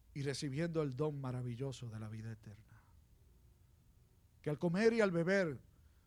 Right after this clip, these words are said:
del pan y la copa, recordemos que aún resta un camino por caminar, que es el camino de vivir una vida agradecidos a ti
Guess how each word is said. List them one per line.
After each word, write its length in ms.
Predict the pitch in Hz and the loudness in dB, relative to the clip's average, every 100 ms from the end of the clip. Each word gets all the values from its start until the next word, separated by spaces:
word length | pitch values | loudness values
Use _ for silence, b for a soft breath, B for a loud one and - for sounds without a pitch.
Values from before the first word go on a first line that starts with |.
| b b - | b b -4
del 180 | 156 156 | -2 0
pan 300 | - 196 214 | 4 6 6
y 80 | 196 | 2
la 140 | 180 | 2
copa, 420 | 196 180 127 113 - - | 0 -2 -4 -12 -16 -6
recordemos 1000 | 143 147 156 156 185 127 - - - - - - - b b b b b b - | -6 -2 0 2 0 -2 -12 -20 -20 -20 -20 -20 -20 b b b b b b -2
que 140 | 170 | 4
aún 240 | 170 233 226 | 6 4 4
resta 400 | 220 226 220 202 | 4 2 4 2
un 180 | 196 | 2
camino 640 | 180 175 151 196 156 143 135 - - _ - - - - - | -2 -2 0 0 -2 -4 -8 -12 -20 _ -20 -20 -20 -20 -6
por 180 | 143 131 | -6 -2
caminar, 480 | 156 156 165 151 110 - - - - - - - - - - - - - - - - - - | -2 0 0 -2 -6 -16 -20 -20 -20 -20 -20 -20 -20 -20 -20 -20 -20 -20 -20 -20 -20 -20 -8
que 80 | 156 | -6
es 80 | 151 | -4
el 100 | 156 | -4
camino 340 | 165 160 180 | -4 -2 -2
de 100 | 160 | -2
vivir 280 | 151 147 175 | -4 -4 -2
una 160 | 165 147 | -2 -4
vida 300 | 170 160 139 | -4 -6 -6
agradecidos 800 | 131 127 127 - 180 143 120 131 | -8 -8 -8 -4 -4 -4 -6 -10
a 80 | |
ti 280 | - 185 165 | -4 -4 -4